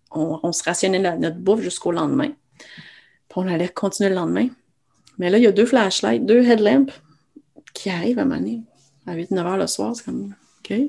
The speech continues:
qui, qui est ici ? » Puis, euh, en gros, deux gars, ils étaient full gear de genre, euh, faire de la, de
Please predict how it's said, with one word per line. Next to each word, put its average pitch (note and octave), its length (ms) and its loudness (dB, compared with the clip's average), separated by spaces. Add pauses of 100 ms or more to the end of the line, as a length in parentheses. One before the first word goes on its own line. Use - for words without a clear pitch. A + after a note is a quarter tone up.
qui, - 140 -20
qui - 100 -2
est G3 60 2
ici ? » A#3+ 440 0 (1080)
Puis, F#3 280 -2
euh, E3 720 -2 (760)
en F3 220 0
gros, F3+ 300 2
deux G#3 200 4
gars, F#3+ 220 6
ils G#3 80 6
étaient E3+ 200 -2
full C4+ 600 4 (180)
gear A3 300 6
de F3+ 240 2
genre, F3 340 0
euh, D3+ 200 0
faire F3 280 -2
de F3 60 -2
la, D3+ 340 0
de - 60 -4